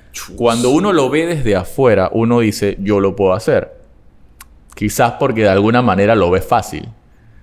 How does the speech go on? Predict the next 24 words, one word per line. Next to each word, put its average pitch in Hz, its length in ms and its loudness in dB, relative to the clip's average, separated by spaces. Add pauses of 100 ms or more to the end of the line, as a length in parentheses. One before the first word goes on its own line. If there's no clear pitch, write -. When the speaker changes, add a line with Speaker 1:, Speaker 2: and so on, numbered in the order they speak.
Speaker 2:
Pero 95 220 0
cuando 95 280 -2
estás 123 300 -2
ahí 135 280 0
en 131 80 -4
la 98 120 2
hora 120 260 2
de 104 80 2
la 92 140 0
hora, 107 300 2
tú 107 120 -4
dices 117 260 -4
de 110 160 -6
que, - 340 -10 (220)
"Coño, 87 540 -8 (500)
ay, 120 320 -14
a 131 60 -10
la... 113 200 -10 (140)
Ay, 143 320 -10
a 143 40 -12
la, 131 260 -12
no, 104 240 -4
no, 120 140 -4
no, 120 100 -4